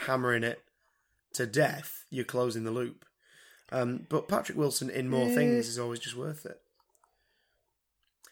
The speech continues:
Speaker 1: As is Spider-Man
Speaker 2: Yeah.
Speaker 1: Far From Home, which comes out two days later. Um,
Speaker 2: Okay, yeah.
Speaker 1: do you know what I learned the other day, which I didn't realise?
Speaker 2: Um, your twelve times table?
Speaker 1: No. Mysterio's not the main villain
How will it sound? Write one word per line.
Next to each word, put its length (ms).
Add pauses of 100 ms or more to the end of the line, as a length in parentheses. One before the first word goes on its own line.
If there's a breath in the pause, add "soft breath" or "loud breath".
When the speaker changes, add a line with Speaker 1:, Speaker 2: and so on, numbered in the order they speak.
(280 soft breath)
Speaker 1:
As 200
is 180
Spider-Man 400
Speaker 2:
Yeah. 200
Speaker 1:
Far 260
From 160
Home, 300
which 180
comes 220
out 280 (280)
two 160
days 180
later. 420 (600)
Um, 320 (280)
Speaker 2:
Okay, 420
yeah. 200
Speaker 1:
do 100
you 60
know 60
what 80
I 40
learned 400
the 100
other 120
day, 240
which 140
I 40
didn't 180
realise? 580 (1000)
Speaker 2:
Um, 540 (200)
your 140
twelve 320
times 220
table? 360 (180)
Speaker 1:
No. 440 (460)
Mysterio's 720
not 220
the 60
main 300
villain 360